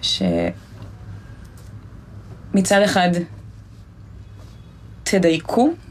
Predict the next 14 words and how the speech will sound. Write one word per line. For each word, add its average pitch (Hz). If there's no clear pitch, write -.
במה 185
אתם... 214
תזהו 196
במה, 208
זאת -
אומרת, 190
מה 196
אתם 202
טובים, 180
או 185
מה, 170
מה 185
אתם 196
רוצים 180